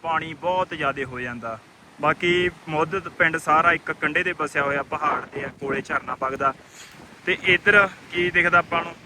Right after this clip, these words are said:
ਇੱਕ ਝੂਲਾ ਪੁਲ, ਲੱਕੜ ਦੀਆਂ ਪੱਟੀਆਂ ਦਾ ਬਣਿਆ ਹੋਇਆ ਪੁਲ।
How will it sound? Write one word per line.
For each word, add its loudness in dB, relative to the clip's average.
ਇੱਕ -4
ਝੂਲਾ -4
ਪੁਲ, -6
ਲੱਕੜ -2
ਦੀਆਂ -4
ਪੱਟੀਆਂ -2
ਦਾ 4
ਬਣਿਆ 2
ਹੋਇਆ 2
ਪੁਲ। -4